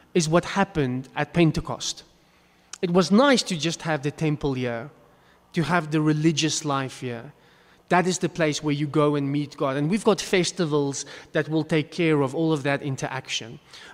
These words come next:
But let's just, let's just keep it there. The story of Pentecost is that these two worlds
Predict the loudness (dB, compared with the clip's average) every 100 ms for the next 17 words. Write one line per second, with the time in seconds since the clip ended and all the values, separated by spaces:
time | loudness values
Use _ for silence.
0 | -2 0 0 -2 0 -2 -4 -10 -8 -6
1 | -4 -4 -4 -4 -4 -4 -4 -6 -6 -14
2 | _ _ _ _ _ -4 0 4 2 4
3 | 2 2 -2 -6 -12 -14 -16 _ _ _
4 | _ _ -4 2 2 2 -2 0 0 -2
5 | -2 0 2 2 2 2 -4 -10 -14